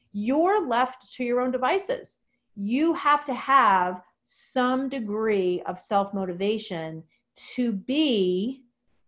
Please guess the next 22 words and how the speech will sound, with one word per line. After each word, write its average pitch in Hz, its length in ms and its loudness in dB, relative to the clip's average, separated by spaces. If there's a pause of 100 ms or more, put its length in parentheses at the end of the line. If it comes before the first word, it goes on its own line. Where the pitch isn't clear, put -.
pushing 202 720 -2
yourself. 202 560 -2 (920)
And 247 120 0
that's 240 320 2
where 240 160 2
programs 214 460 -2
like 190 180 -2
my 190 120 -2
mentorship 277 500 0
program, 165 340 -4
for - 140 -14
instance, 156 460 -12
come 165 160 -8
into 151 140 -12
play. 123 380 -8 (300)
When 202 120 0
those 240 240 2
teachers 190 760 -4 (400)
applied 220 580 4
to - 80 -16
that 185 220 0
program, 170 720 0